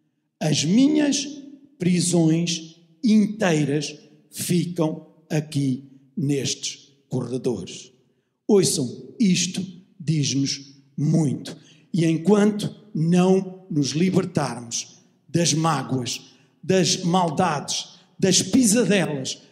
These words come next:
que seja quem quer que for, nos tenha feito ao longo da vida, enquanto não nos libertarmos disso,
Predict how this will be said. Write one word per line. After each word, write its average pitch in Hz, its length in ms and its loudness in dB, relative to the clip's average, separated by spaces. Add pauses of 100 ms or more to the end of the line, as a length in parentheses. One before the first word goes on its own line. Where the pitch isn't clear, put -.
(140)
que - 80 -10
seja 190 400 -2
quem 180 220 -6
quer 190 280 -6
que - 80 -12
for, 151 420 0 (220)
nos 151 180 0
tenha 170 300 -4
feito 147 380 -8
ao 147 80 -4
longo 151 300 -2
da 160 140 -6
vida, 120 380 -14 (260)
enquanto 156 480 0
não 151 220 4
nos 131 120 2
libertarmos 151 800 -2
disso, - 440 -4